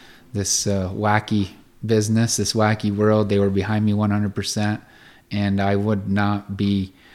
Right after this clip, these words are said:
uh, the person I am today without them. So they, um, they've supported me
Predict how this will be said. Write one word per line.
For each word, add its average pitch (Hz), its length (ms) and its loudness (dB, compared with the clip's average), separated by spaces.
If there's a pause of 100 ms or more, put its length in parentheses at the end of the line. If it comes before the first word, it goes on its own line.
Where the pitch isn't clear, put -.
(200)
uh, 98 140 -6
the 95 100 -4
person 98 380 -2
I 98 100 0
am 101 200 0
today 98 300 -2
without 92 420 -6
them. 95 320 -12
So 98 420 -8
they, 95 440 -4
um, 92 200 -8 (340)
they've 95 160 -4
supported 98 460 -2
me 101 320 0